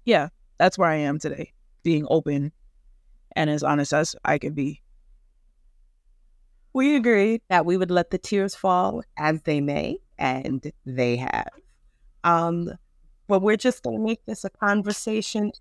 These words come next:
Speaker 2: about, and the things that we don't talk about,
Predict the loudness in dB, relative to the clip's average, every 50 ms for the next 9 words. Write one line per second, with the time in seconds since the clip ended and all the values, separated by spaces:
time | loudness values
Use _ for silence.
0 | _ _ _ 2 2 4 4 2 0 -4 _ _ _ _ _ _ _ _ _ _
1 | _ _ _ _ _ _ _ _ _ _ _ _ _ _ -20 _ _ _ 0 2
2 | 4 4 4 4 2 0 -2 -2 -2 -2 -4 -2 -2 -2 0 0 0 0 2 0
3 | 0 2 2 0 2 2 2 2 2 0 -4 _ _ _ -6 -2 0 0 0 0
4 | -2 -2 0 2 2 2 2 0 -2